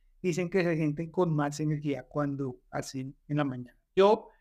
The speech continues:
me siento como mejor, no sé si más energía, pero como el, el ánimo sí me parece que estoy mejor. Bueno, y nos hablaba ya usted también un poco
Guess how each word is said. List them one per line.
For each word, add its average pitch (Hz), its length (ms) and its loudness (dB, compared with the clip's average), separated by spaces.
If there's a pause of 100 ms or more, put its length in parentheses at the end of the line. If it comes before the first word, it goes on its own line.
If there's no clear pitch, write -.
(360)
me 190 100 0
siento 202 320 0
como 240 200 4
mejor, 170 580 0
no 180 220 0
sé 214 180 0
si 214 180 -4
más 214 220 2
energía, 220 440 2
pero 165 260 2
como 170 260 -6
el, 156 340 -2
el 175 160 -2
ánimo 190 460 2
sí 165 240 -4
me 170 120 -2
parece 151 540 -4
que 151 140 -20
estoy - 180 -20
mejor. - 260 -20 (720)
Bueno, 156 360 2
y 190 360 0 (600)
nos 196 180 0
hablaba 196 360 6
ya 233 120 4
usted 226 220 -2
también 226 280 0
un 214 120 -4
poco 208 480 -2